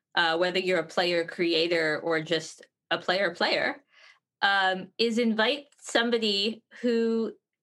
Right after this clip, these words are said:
you don't know if they're gonna like it. This is kind of new. Um, even these days, like, you know, you've gotta each buy a copy of it and then play together over Zoom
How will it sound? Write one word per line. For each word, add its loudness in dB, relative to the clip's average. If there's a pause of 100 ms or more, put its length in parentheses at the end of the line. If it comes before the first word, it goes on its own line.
(440)
you 0
don't 0
know 2
if -4
they're 0
gonna 0
like 0
it. 0 (720)
This -2
is 0
kind 0
of 0
new. 0 (720)
Um, 0
even 2
these 0
days, 0
like, -2 (200)
you -4
know, 2
you've -2
gotta 2
each -8
buy 4
a 0
copy 0
of 0
it 0
and 0
then -2
play 0
together 0
over 0
Zoom 0